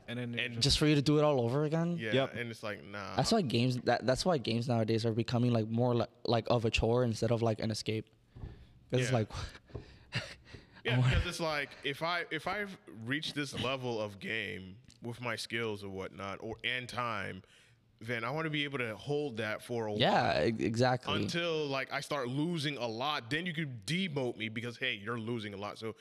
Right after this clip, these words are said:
Speaker 2: you're
Speaker 3: Mm-hmm.
Speaker 2: finna get demoted all the way back
Speaker 1: Like,
Speaker 2: down.
Speaker 1: Street Fighter has a good example of that. There might not be any prizes and such or points, but there's a good ranking system.
Speaker 2: Yeah, like, I,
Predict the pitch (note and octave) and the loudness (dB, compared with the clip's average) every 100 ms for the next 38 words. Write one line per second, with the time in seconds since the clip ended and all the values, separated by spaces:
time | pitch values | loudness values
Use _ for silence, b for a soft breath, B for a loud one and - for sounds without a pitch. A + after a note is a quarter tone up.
0 | - A#2+ C3 F3 D3+ C#3 C3 G2+ B2+ C#3+ | 0 2 2 0 -4 -4 -6 -6 -4 -2
1 | C3+ B2 B2 A#2 A2+ A2 G2 G2+ A#2 A#2 | 0 -2 -2 -2 -2 -4 -6 -2 -2 -2
2 | G2 B2+ C3 C#3 B2 G2+ G#2 G#2 E2+ G2+ | -2 -2 0 0 0 -2 -4 -4 -4 -4
3 | G#2 G2+ F2+ E2+ - G#2+ B2 B2+ A#2 G2 | -4 -4 -6 -8 -6 -4 -4 -4 -4 -4
4 | F2+ E2 - F#2+ F#2+ G#2 G#2 G#2 G2+ F#2 | -6 -10 -10 -6 -4 -4 -8 -10 -14 -8
5 | G#2 G2 - - F2+ F2+ G2 G2 G2 F#2 | -8 -6 -10 -10 -10 -8 -8 -8 -8 -10
6 | E2 E2+ A#2+ F2 F2+ D#2+ - - - - | -10 -10 -12 -12 -16 -18 -18 -20 -12 -8
7 | F#3+ G2 A2 B2 A#2 A#2+ B2 G2+ C3+ | -6 -6 -6 -4 -4 -6 -6 -4 -4